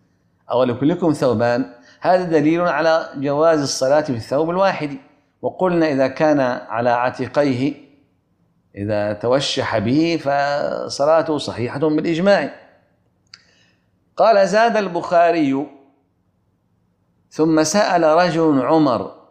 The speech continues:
أي عن ذلك، ولم يسمى السائل أيضًا.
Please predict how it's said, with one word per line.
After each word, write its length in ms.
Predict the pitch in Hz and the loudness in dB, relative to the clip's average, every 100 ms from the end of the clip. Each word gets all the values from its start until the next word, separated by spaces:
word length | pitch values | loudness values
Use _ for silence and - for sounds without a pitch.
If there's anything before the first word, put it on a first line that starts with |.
| _ _ _ _ | _ _ _ _
أي 160 | 127 127 | -6 -4
عن 280 | 123 127 123 | -2 -2 0
ذلك، 600 | 151 143 110 98 90 - _ _ _ _ _ _ _ _ _ _ _ _ _ _ _ _ _ - | 2 2 0 -4 -10 -14 _ _ _ _ _ _ _ _ _ _ _ _ _ _ _ _ _ -8
ولم 540 | 120 123 139 160 160 | -2 0 2 4 4
يسمى 360 | 135 165 165 143 | 2 0 -2 -2
السائل 480 | 131 - 156 135 127 | -4 0 0 0 0
أيضًا. 520 | 147 156 175 185 | 2 2 2 -2